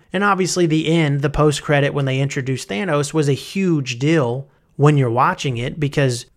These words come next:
you know, obviously here we are, I think seven years later, I think it was in two thousand twelve or two thousand eleven, you know, w-, now we're seeing Thanos in Infinity War and in Endgame. So yeah, it was, uh, it was just really cool.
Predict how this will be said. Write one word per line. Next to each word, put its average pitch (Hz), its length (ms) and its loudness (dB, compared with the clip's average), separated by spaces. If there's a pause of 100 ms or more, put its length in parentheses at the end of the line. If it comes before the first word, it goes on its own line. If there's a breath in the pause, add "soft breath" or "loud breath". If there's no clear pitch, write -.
(120)
you 170 140 0
know, 131 220 0
obviously 135 460 0
here 135 160 0
we 127 140 -2
are, 117 200 -2
I 113 40 -4
think 120 220 -6
seven 135 400 -2
years 131 240 -2
later, 135 240 0
I 131 60 -2
think 139 180 -6
it 139 40 -2
was 123 120 -4
in 120 60 -6
two 131 140 -6
thousand 123 280 -2
twelve 123 380 -4
or - 20 -10
two 131 140 -14
thousand 120 300 -4
eleven, 120 340 -6 (320)
you 190 100 2
know, 135 420 0
w-, 143 540 -10
now 131 220 2
we're 135 100 2
seeing 226 380 -2
Thanos 120 640 -4
in 139 120 -2
Infinity 160 420 0
War 127 340 -4
and 131 260 -2
in 190 160 0
Endgame. 123 320 -6
So 143 380 -4 (240 loud breath)
yeah, 185 300 6
it 151 200 4
was, 147 220 2
uh, 139 280 4
it 147 60 2
was 160 140 2
just 165 180 -2
really 165 220 2
cool. 160 360 0